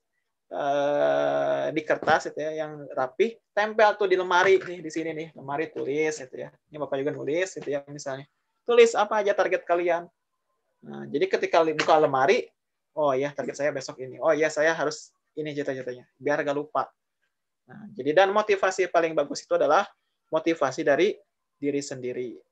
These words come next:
Nah, itu ya. Jadi itu, eh, mudah-mudahan bisa,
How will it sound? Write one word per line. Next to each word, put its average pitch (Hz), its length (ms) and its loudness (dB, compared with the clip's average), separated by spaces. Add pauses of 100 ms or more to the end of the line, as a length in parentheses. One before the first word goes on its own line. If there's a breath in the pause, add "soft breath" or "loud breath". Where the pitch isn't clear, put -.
(200)
Nah, 135 160 -20 (300)
itu 123 160 -6
ya. 131 160 -4 (580)
Jadi 139 320 -8
itu, 143 160 0
eh, 156 400 2
mudah-mudahan 135 720 -2
bisa, 131 720 -8